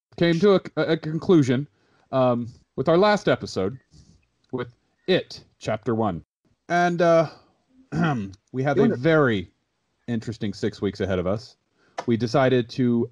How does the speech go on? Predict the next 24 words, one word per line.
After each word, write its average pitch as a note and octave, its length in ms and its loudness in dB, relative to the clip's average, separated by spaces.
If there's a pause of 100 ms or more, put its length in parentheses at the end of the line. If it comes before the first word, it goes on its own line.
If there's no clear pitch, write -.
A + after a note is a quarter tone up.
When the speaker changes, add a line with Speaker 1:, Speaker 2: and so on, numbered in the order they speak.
Speaker 1:
take F3 360 -2
the B2 100 -2
next D#3 320 -6
road F2+ 400 -4 (200)
and A#2+ 160 -2
make E3 220 0
it F3+ 120 2
a D3+ 60 0
little D#3+ 220 2
bit D3+ 240 -2
interesting C#3+ 480 -4
as A2 120 -2
well, G#2 320 -4 (600)
and B2+ 380 -2
to C3+ 200 0
reveal B2 600 2 (180)
where A2 220 2
we're G#2+ 140 0
going, F2 360 -4 (220)
because C3+ 300 0
it C#3 40 4
was B2+ 160 2
his C3 160 2
idea. A#2+ 440 0